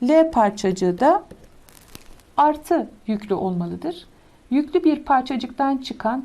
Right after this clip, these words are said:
ya da yüklü parçacıkta son bulan elektrik alan çizgi sayısı parçacığın yük büyüklüğüyle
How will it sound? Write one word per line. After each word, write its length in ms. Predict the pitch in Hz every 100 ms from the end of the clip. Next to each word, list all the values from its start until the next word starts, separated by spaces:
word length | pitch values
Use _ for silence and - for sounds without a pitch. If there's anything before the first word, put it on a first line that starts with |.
| -
ya 180 | 262 214
da 100 | 285
yüklü 380 | 269 262 - -
parçacıkta 600 | 233 208 214 214 - 262
son 320 | - 285 247
bulan 300 | 190 180 190 226
elektrik 500 | 240 247 277 254 262
alan 340 | 262 269 262
çizgi 340 | - 220 190
sayısı 600 | 185 262 233 208 285 330 330 - _ -
parçacığın 640 | 262 269 285 233 311 302
yük 280 | 294 294 220
büyüklüğüyle 640 | 202 208 196 202 330